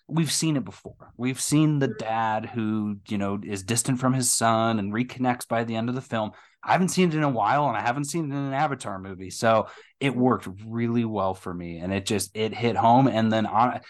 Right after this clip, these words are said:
Speaker 1: I, I cried again at the very end when they connect to, so is that thing that they connected to, is that, like, the wall of memories or something like that?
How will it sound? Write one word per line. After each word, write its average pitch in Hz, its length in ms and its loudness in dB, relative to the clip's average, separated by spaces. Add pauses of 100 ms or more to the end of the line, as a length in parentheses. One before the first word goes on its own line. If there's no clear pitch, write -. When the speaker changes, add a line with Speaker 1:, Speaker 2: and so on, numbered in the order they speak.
(140)
Speaker 1:
I, 110 200 0
I 113 80 -2
cried 139 260 4
again 123 460 4
at 104 200 -2
the 104 100 -4
very 110 380 -2
end 92 440 -8
when 95 600 0
they 98 260 -2
connect 101 520 -2
to, 123 140 4 (180)
so 175 140 4
is 156 80 6
that 226 200 6
thing 247 160 8
that 226 120 6
they 170 100 -2
connected 120 560 -2
to, 160 160 0
is 123 120 2
that, 123 180 2
like, 131 200 -2
the 107 220 -4
wall 95 500 2
of 95 120 -6
memories 107 920 -4
or 117 140 0
something 123 460 2
like 123 180 0
that? 123 320 2